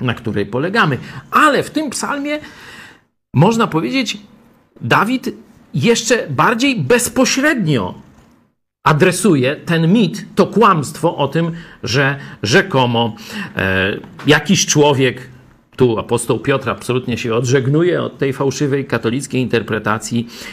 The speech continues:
jest, e, skałą Kościoła. W trzydziestym drugim wersecie zadaje pytanie i warto, żebyś, drogi katoliku, wziął je sobie do siebie.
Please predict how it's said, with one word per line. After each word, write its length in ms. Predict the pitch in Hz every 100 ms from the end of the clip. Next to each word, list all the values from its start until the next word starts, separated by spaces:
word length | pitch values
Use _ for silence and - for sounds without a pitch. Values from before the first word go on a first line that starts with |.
| 160 -
jest, 500 | 117 107 107 - - - 147 -
e, 400 | 87 82 85 85
skałą 720 | - - 127 131 117 110 107
Kościoła. 600 | - 113 - 123 98 - - - _ _ _ _ _ _ _ _ _ -
W 40 |
trzydziestym 440 | - 117 220 233 156
drugim 300 | 170 165 143
wersecie 540 | 139 - 131 - 120
zadaje 500 | 117 90 104 110 101
pytanie 580 | 107 104 95 92 90 85
i 180 | 117 101
warto, 380 | 143 175 175
żebyś, 300 | 135 117 107
drogi 300 | 101 123 180
katoliku, 580 | 170 151 - 110 110 110
wziął 320 | 156 208 202
je 120 | 190 160
sobie 260 | 151 131
do 140 | 107 98
siebie. 440 | - 73 -